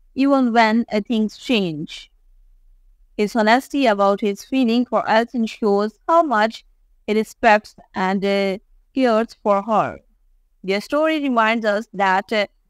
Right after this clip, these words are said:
love is unpredictable. Even if people go their separate ways,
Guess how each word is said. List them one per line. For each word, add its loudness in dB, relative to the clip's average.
love 4
is -2
unpredictable. -2
Even 0
if -14
people 2
go 2
their 0
separate -2
ways, 0